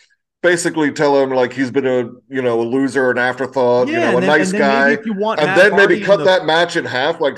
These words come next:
Speaker 1: five minutes where Jack
Speaker 2: Yeah, or
Speaker 1: just,
Speaker 2: maybe you
Speaker 1: like
Speaker 2: have it in reverse. If, if you wanna start
Speaker 1: Yeah.
Speaker 2: off the segment and then the Firm and, uh, and, and Ethan Page come out to start the, to start the opening matchup, you can do that as well.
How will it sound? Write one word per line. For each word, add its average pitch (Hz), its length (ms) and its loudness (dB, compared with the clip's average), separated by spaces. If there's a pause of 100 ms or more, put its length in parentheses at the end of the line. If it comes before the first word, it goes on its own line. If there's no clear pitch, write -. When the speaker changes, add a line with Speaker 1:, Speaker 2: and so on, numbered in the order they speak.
(120)
Speaker 1:
five 135 240 -2
minutes 147 320 -4
where 127 160 -2
Jack 131 400 -2
Speaker 2:
Yeah, - 60 -2
or 139 60 0
Speaker 1:
just, 131 40 -2
Speaker 2:
maybe 269 180 -4
you 262 100 0
Speaker 1:
like - 80 -2
Speaker 2:
have 247 140 -4
it 262 80 -8
in 247 140 -8
reverse. 233 540 -8
If, 180 140 -10
if 185 160 -10
you 202 80 -8
wanna 196 200 -8
start - 320 -4
Speaker 1:
Yeah. 202 60 -4
Speaker 2:
off 208 100 -12
the 165 80 -14
segment 226 500 -12
and 180 100 -14
then 165 120 -12
the 147 80 -10
Firm 196 480 -8 (460)
and, 165 280 -8
uh, 147 360 -4 (380)
and, 151 340 -12
and 143 180 -6
Ethan 170 280 -8
Page 165 340 -6
come 151 180 -8
out 180 300 -8
to - 60 -14
start 165 360 -8
the, 147 100 -6 (260)
to 156 140 -10
start 165 300 -6
the 156 80 -6
opening 156 380 -6
matchup, 214 460 -6 (100)
you - 260 -20
can 494 200 -10
do 494 180 -6
that 440 180 -4
as 427 160 -8
well. 381 560 -8